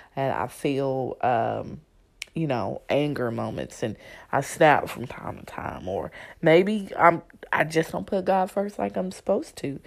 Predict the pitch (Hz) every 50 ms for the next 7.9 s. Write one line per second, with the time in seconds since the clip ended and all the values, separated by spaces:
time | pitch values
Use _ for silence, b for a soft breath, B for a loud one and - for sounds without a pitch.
0 | B B B B B - 180 185 190 190 190 185 - - - 170 175 185 185 175
1 | 170 170 175 - 170 170 170 165 165 170 165 - - 160 - - 165 185 202 -
2 | - - 180 - 139 147 139 135 156 - - 151 147 131 135 131 117 - 151 139
3 | 131 127 135 139 139 156 151 139 131 131 139 135 - - - 120 127 135 131 135
4 | 131 123 123 123 - - - 123 135 131 123 110 - B B B B B B B
5 | _ - - - 135 135 135 131 131 127 135 - - 135 135 - _ - 143 143
6 | 143 - - - - - - - - 139 131 - - - - - - - _ -
7 | 123 127 131 131 131 135 135 135 135 131 131 131 123 120 - - -